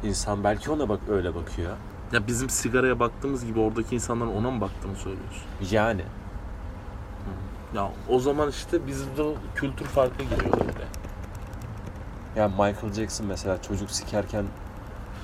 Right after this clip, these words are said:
Speaker 1: şey de düşünüyor olabilirdi.
Speaker 2: <laughs>
Speaker 1: Bu bana iyi geliyor diye düşünebilirdi.
Speaker 2: Bizim diyor o zaman. <laughs> Ya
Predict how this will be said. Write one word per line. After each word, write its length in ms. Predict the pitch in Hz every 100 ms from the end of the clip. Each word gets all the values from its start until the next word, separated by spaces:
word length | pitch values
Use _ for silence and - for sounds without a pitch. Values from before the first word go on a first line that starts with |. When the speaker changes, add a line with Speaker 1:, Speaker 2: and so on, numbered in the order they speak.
| - - - - - - - -
Speaker 1:
şey 240 | - 107
de 120 | 104
düşünüyor 360 | 90 - 95 87
olabilirdi. 340 | 85 82 82 82 90
Speaker 2:
<laughs> 200 | 110 98
Speaker 1:
Bu 100 | 98
bana 260 | 101 104 107
iyi 200 | 117 107
geliyor 360 | 98 101 95 90
diye 120 | 90
düşünebilirdi. 420 | 85 120 - -
Speaker 2:
Bizim 340 | - 113 - 113 104
diyor 120 | 107
o 40 | 98
zaman. 220 | - 110 - - - - 135 -
<laughs> 80 | - - - - - - - - - - - - - - - - - - - - - - - - - - - - - - - -
Ya 120 | 220